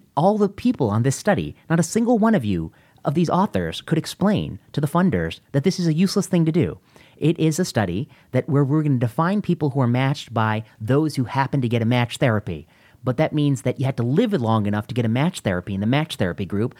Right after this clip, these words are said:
but you didn't have to live long enough to get a matched therapy in the control group. A definition of being in the treated group requires living till the treatment was administered. Uh, that's classic immortal time bias. Uh, not a single one of these people,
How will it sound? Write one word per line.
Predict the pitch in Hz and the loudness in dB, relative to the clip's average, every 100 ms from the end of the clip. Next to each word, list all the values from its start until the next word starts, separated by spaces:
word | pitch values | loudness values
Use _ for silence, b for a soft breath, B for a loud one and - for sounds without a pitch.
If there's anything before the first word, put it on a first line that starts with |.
| B | B
but | 139 151 | -2 0
you | |
didn't | 170 247 | 2 4
have | 170 - | 2 2
to | |
live | 110 107 | 0 0
long | 104 104 | 0 0
enough | 107 | -2
to | 110 | -4
get | 110 | -2
a | |
matched | 110 117 - | 0 -2 -2
therapy | 113 107 113 | -2 0 -2
in | 117 | -4
the | 113 | -4
control | 127 - 233 156 | -6 -2 0 0
group. | 95 80 - B B B | -2 -8 -12 B B B
A | 110 | -4
definition | 151 139 147 151 151 | -2 0 -2 0 0
of | 117 95 | 0 0
being | 131 151 123 | 0 2 2
in | 143 120 | 0 0
the | 120 110 | -2 -4
treated | - 254 131 | -2 -2 -2
group | 104 107 - B B | 0 -2 -2 B B
requires | 120 - 156 139 120 117 b b b _ | -6 -2 0 2 0 -4 b b b _
living | 127 143 147 120 | 0 0 0 0
till | 151 147 127 | 0 2 0
the | - 117 | -4 -4
treatment | - - 107 117 | -4 -2 -4 -2
was | 113 | 0
administered. | 147 220 - 92 87 110 b b - | 2 2 0 -4 -6 -8 b b -4
Uh, | 117 110 - | 0 0 -2
that's | 110 131 233 - - - _ | -4 0 0 -2 -14 -18 _
classic | - 214 285 - 98 - | -4 0 0 -2 -4 0
immortal | 147 147 127 | 2 4 2
time | 110 120 98 | 0 0 0
bias. | 90 71 - - b b - | -2 -6 -12 -20 b b -2
Uh, | 117 113 113 113 - _ _ _ | 2 2 2 0 -4 _ _ _
not | 160 175 | 0 0
a | |
single | - 294 247 | 2 0 2
one | 240 | 2
of | 214 | 0
these | 196 | -2
people, | - 254 170 95 | 0 0 0 -2